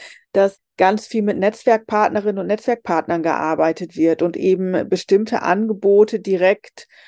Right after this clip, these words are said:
über deren Verteiler auch gehen. Also das heißt, ich habe ein Netzwerk aus Multiplikatorinnen und Multiplikatoren, die ich dann ganz gezielt auch ansprechen kann, ja, wo sich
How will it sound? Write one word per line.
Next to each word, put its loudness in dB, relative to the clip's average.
über 4
deren 4
Verteiler 0
auch -6
gehen. -8
Also -2
das 0
heißt, 2
ich -8
habe -6
ein -4
Netzwerk 2
aus 0
Multiplikatorinnen 2
und -8
Multiplikatoren, 0
die -2
ich -8
dann 0
ganz 0
gezielt 2
auch -2
ansprechen -2
kann, -4
ja, 2
wo 0
sich -8